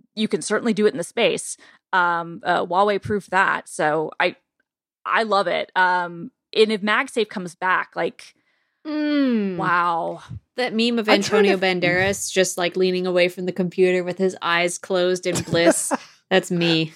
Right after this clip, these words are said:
Speaker 2: just now.
Speaker 3: I'm trying to figure out how they're gonna do that, though. I mean, do you think they're gonna bring out, like, MagSafe three? Like a, a, a, I mean,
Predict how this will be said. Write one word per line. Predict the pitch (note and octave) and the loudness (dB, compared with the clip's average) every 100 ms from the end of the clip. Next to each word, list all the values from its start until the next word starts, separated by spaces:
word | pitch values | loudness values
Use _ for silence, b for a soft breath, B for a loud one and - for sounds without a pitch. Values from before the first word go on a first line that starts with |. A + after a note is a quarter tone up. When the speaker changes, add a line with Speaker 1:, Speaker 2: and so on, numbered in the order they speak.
| _ | _
Speaker 2:
just | - E3 E3+ | -8 -6 0
now. | D#3 D3+ D3+ - _ _ _ _ - - - | 0 0 -4 -12 _ _ _ _ -20 -6 -2
Speaker 3:
I'm | D4+ | -2
trying | - G4+ | 0 0
to | G#4 | 2
figure | G4 E4+ D#4+ | 0 0 -2
out | A3+ | -2
how | - D4 | -2 -2
they're | D4+ | -2
gonna | C#4 C4 A3 | -2 0 0
do | F3+ A3 D#4 | -2 -2 0
that, | D#4+ F3 - | 2 0 -2
though. | E3 C#3+ E3 | -4 -4 0
I | G3+ | 2
mean, | G#3 | 2
do | A3+ | 0
you | A3 | 0
think | B3+ B3 | 0 0
they're | A#3+ | -2
gonna | G#3+ G#3+ | 0 0
bring | E3+ F3+ G3+ | 0 0 0
out, | G3+ G3 | 0 -4
like, | F3 E3 | -8 -4
MagSafe | E3+ D#3+ F#3+ G3 - E3+ - - | -2 0 -2 -2 -6 -8 -10 -10
three? | D3 D#3+ G#3 C#4+ | -8 -4 -2 -2
Like | B3+ F3+ E3+ | -2 -2 -2
a, | D3+ D3+ E3+ E3 | -4 -4 -6 -6
a, | E3 D#3+ D#3 - E3+ | -6 -6 -8 -10 -10
a, | G3 | -8
I | |
mean, | G3 G#3 G3 F#3 | -2 0 2 0